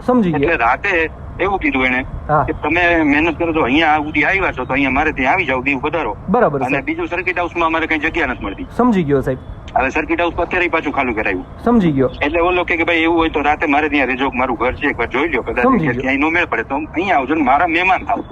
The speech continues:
Speaker 1: બરાબર.
Speaker 2: એટલે પછી ન્યા ગયા ને ગાંઠિયા પેંડા ને બધું એને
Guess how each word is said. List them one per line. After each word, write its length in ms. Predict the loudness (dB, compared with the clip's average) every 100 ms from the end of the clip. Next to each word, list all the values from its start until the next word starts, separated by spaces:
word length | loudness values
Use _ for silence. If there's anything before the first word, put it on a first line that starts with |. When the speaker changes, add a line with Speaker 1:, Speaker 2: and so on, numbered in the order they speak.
| -2
Speaker 1:
બરાબર. 400 | 4 4 4 0 -4 -14 -18 -12 -14 -14 -20 -20 -20 -14 -8
Speaker 2:
એટલે 260 | -4 -2 -2
પછી 240 | -2 -2
ન્યા 200 | 0 0
ગયા 160 | 0 -2
ને 120 | 0
ગાંઠિયા 340 | 0 0 -2
પેંડા 320 | 0 0 0
ને 60 | -2
બધું 200 | -2 -4
એને 200 | -2